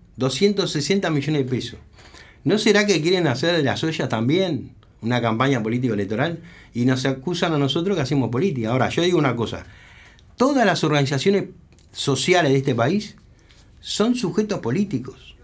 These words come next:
Desconocer eso es desconocer la esencia de la historia del Uruguay, ¿no? Donde, producto de un congreso del pueblo, surgió un programa que después lo tomó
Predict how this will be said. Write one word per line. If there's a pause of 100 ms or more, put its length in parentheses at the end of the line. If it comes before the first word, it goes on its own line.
(180)
Desconocer
eso
es
desconocer
la
esencia (600)
de
la
historia
del
Uruguay, (920)
¿no? (360)
Donde,
producto
de
un
congreso
del
pueblo,
surgió
un
programa
que
después
lo
tomó